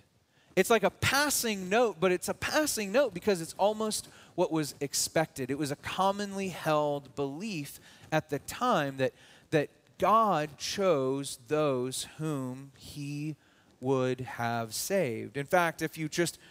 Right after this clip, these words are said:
in our, uh, Romans passage, if you actually just turn one more page, or it might be on the same page for some of you, depending. But in chapter nine, we actually begin to hear about the story of Jacob and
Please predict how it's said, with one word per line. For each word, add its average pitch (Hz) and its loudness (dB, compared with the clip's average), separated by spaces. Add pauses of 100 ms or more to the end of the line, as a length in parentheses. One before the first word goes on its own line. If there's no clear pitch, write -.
(280)
in 170 2
our, 151 4 (100)
uh, 139 4 (220)
Romans 180 2
passage, 185 0
if 143 -4
you 175 6
actually 175 0
just - -4
turn 185 -2
one 170 2
more 156 0
page, 160 0
or 127 -2 (300)
it 131 -4
might 147 0
be 160 0
on 147 0
the 135 -6
same 147 -4
page 151 0
for 143 -4
some 147 -2
of 139 -4
you, 131 -2
depending. 139 -4 (480)
But 202 8
in 196 0 (320)
chapter 226 2
nine, 190 2 (300)
we 190 4
actually 226 0
begin 202 -2
to 196 -2
hear 233 0
about 175 4
the 175 -4
story 208 2
of 135 -2
Jacob 180 0
and 143 -4